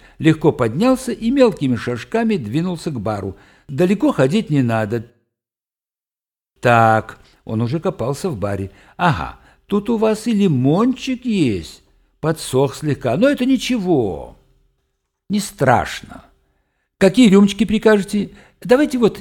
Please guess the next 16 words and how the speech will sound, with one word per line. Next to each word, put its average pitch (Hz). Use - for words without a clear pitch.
из 127
этих, -
из 101
синеньких». -
Малянов 151
тупо 196
смотрел, 131
как 120
он 175
с -
необыкновенной 143
ловкостью 143
расставляет 139
на 131
столе 135
рюмки, 165